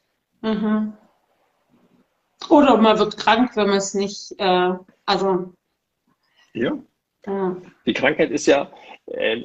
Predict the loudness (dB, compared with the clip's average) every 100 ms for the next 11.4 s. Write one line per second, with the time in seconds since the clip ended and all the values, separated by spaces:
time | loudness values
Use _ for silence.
0 | -12 -12 -8 -6 -2 -2 -2 -6 -6 -6
1 | -6 -6 -6 -4 -4 -2 -2 -2 -2 -2
2 | -4 -4 -6 -6 -4 -2 -2 -4 -4 -4
3 | -4 -6 -6 -2 -2 0 0 0 -2 _
4 | _ _ 0 2 2 0 -4 -4 -4 -10
5 | _ _ _ _ _ _ _ -14 -6 -4
6 | -2 -2 -4 -4 -2 2 2 0 2 2
7 | 2 -2 -2 -2 2 4 4 4 2 -6
8 | -16 -20 _ _ _ _ -14 -12 -10 -6
9 | -4 -4 -6 -4 -4 -4 -6 -6 -8 -8
10 | -10 -10 -6 -6 -6 -6 -6 -4 -6 -4
11 | -2 0 0 -2